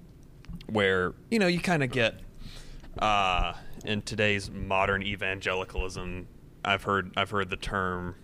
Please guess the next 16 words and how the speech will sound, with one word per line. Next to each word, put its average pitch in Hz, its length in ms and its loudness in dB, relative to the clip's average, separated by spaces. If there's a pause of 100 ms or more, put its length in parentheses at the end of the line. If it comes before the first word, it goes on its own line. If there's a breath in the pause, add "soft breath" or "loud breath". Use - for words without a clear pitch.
(120)
or 101 100 2
the 95 80 -4
phrase 98 400 0
used 92 400 -4
that 92 300 2
we've, 92 360 -2
we've 98 180 -2
traded 127 580 2 (400 loud breath)
the 104 80 -2
smells 127 460 2
and 101 160 -6
bells 101 460 2
of 90 300 -10 (200)
Roman 104 280 2
Catholicism 101 800 0
for 92 420 -2